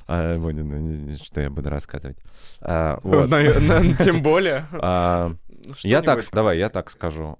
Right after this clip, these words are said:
Speaker 1: Мой поток А, собственно, поступление шестнадцатого года. У меня
Speaker 2: Так.
Speaker 1: ж просто один год академа был перед магистратурой, ну, по семейным чисто. Я, я ж пересдачу не
Speaker 2: Короче,
Speaker 1: водил.
Speaker 2: первый курс
Speaker 1: А,
Speaker 2: аспирантуры
Speaker 1: это нижняя
Speaker 2: примерно такого
Speaker 1: граница
Speaker 2: возраста.
Speaker 1: на суперджобе звучит.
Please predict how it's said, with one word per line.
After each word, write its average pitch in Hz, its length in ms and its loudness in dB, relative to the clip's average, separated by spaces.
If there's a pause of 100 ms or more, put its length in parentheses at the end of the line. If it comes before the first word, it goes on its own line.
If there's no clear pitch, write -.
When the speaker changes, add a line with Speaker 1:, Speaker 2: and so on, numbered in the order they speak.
Speaker 1:
Мой 104 200 -2
поток - 540 -4 (460)
А, 82 560 0
собственно, - 360 -10
поступление 78 560 -10
шестнадцатого - 480 -10
года. 113 240 -4
У 85 40 -8
меня 85 220 -6
Speaker 2:
Так. - 100 -16
Speaker 1:
ж - 140 -18
просто - 500 -10
один 76 300 -6
год 76 180 -8
академа 95 380 -2
был 76 460 -6 (100)
перед 73 160 -6
магистратурой, 76 640 -4
ну, 78 180 -6 (120)
по - 40 -10
семейным 73 520 -4 (120)
чисто. - 480 -10
Я, 69 360 -8
я 78 80 -4
ж - 80 -12
пересдачу 80 420 -2
не 85 60 0
Speaker 2:
Короче, 80 80 2
Speaker 1:
водил. 78 160 0
Speaker 2:
первый 131 400 2
курс 120 320 -6
Speaker 1:
А, - 20 -12
Speaker 2:
аспирантуры 104 640 2
Speaker 1:
это 131 100 2
нижняя 127 380 0
Speaker 2:
примерно - 20 -6
такого 92 60 -4
Speaker 1:
граница 107 480 -2
Speaker 2:
возраста. - 320 -6
Speaker 1:
на 104 580 -2
суперджобе 82 680 -8 (800)
звучит. 85 460 -8